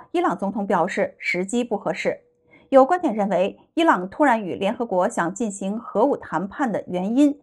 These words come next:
就是他们惊恐地看到真主党在黎巴嫩被以色列清算，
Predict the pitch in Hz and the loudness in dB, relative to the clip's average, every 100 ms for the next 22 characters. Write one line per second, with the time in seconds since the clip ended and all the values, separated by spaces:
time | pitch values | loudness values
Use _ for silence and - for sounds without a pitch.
0 | _ - 339 247 277 269 - - 311 - | _ -4 0 0 2 0 0 2 2 0
1 | 302 - - 208 180 - 262 254 247 - | -4 -4 -4 0 -2 0 -4 -2 -2 -2
2 | - 202 - 240 320 349 - - 214 - | -2 -4 -4 -2 0 0 -2 0 -2 -2
3 | - 160 - 208 - 226 233 240 170 | -4 -8 -4 -4 -4 -6 -2 -2 -2